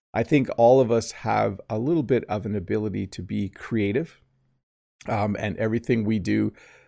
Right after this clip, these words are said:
makes the world better. I try to be as creative as possible when I make my English lessons,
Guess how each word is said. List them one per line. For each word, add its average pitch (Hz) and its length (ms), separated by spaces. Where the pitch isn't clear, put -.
makes 107 300
the 107 120
world 98 240
better. 113 240
I 143 200
try 139 280
to 117 80
be 113 320
as 104 300
creative 113 640
as 98 220
possible 127 720
when 104 200
I 101 100
make 101 340
my 95 180
English 135 360
lessons, 165 400